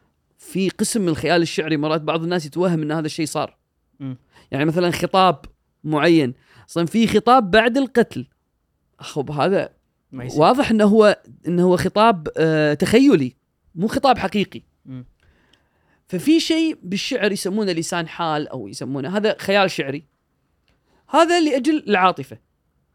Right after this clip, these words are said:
Speaker 1: بس في مقام البحث العلمي والتحقيق، لا، لازم أميز.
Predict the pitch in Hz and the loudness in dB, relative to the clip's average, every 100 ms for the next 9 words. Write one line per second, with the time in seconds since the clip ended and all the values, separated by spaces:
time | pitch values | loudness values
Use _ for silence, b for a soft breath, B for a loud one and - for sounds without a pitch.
0 | _ _ _ _ _ _ 143 170 185 - | _ _ _ _ _ _ -4 -2 -2 -6
1 | - - 185 175 175 190 302 381 262 254 | -14 -14 -8 -6 -4 2 2 2 -2 -4
2 | - 208 165 143 151 _ _ _ _ _ | -4 -2 0 0 -4 _ _ _ _ _
3 | _ _ _ _ 131 139 131 - - - | _ _ _ _ -10 -10 -10 -14 -12 -8
4 | 165 _ - 170 - 143 135 135 180 190 | -8 _ -14 -14 -10 -10 -8 -10 -8 -10
5 | - - | -14 -20